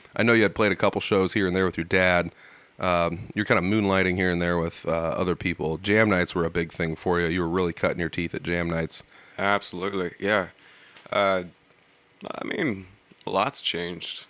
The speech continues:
Speaker 2: <laughs> A lot's stayed the same, though. Uh, just playing all over the state, you know, getting to have fun.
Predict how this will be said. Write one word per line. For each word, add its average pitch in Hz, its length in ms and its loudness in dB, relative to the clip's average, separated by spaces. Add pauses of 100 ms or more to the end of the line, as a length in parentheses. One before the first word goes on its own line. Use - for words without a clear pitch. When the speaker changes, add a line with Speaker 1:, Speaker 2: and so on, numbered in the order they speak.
Speaker 2:
<laughs> - 120 -12
A 110 40 0
lot's 117 240 4
stayed 120 240 0
the 101 80 -4
same, 101 300 0
though. 90 180 -6 (480)
Uh, 90 340 -2 (680)
just - 180 -6
playing 104 240 2
all 101 140 4
over 98 160 2
the 98 100 -8
state, - 420 2
you 98 100 -2
know, 95 340 0
getting 95 180 -2
to 95 200 0
have 98 180 0
fun. 104 400 -2